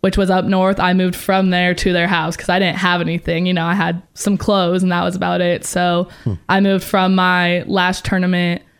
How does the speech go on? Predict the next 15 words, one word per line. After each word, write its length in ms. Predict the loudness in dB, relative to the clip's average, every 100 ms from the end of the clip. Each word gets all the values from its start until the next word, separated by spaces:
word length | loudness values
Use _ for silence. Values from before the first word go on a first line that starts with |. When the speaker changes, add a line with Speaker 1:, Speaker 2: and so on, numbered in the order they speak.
| _ _
Speaker 1:
for 120 | 0
my 140 | 0 2
high 140 | 0
school 180 | 0 0
bowling 220 | 0 0
team 220 | 0 -2 -2
from 160 | 0
Longview. 420 | 0 0 0 0
I 100 | 0
moved 220 | 0 -2 -2
from 240 | -2 0
there 300 | 0 0 0
in 160 | 0 0
with 160 | 0
them. 400 | 0 0 0 -2